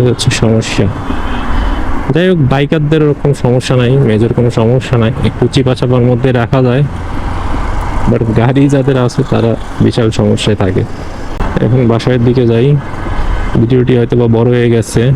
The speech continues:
আমার বক বক শোনার জন্য আপনাদের অশেষ ধন্যবাদ। আশা করি সামনে মোটর ব্লগ দেওয়ার ট্রাই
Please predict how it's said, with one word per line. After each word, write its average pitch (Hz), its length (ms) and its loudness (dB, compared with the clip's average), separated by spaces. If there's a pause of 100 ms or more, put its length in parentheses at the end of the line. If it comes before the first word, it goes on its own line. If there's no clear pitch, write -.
(160)
আমার 117 240 2
বক 113 220 2
বক 113 180 2
শোনার 117 260 2
জন্য 110 140 2 (100)
আপনাদের 110 300 0 (520)
অশেষ 127 220 0 (120)
ধন্যবাদ। 113 420 2 (3750)
আশা 147 220 2
করি 143 160 2 (120)
সামনে 131 240 2 (200)
মোটর 131 320 0
ব্লগ 131 160 2 (100)
দেওয়ার 123 240 2
ট্রাই 123 180 0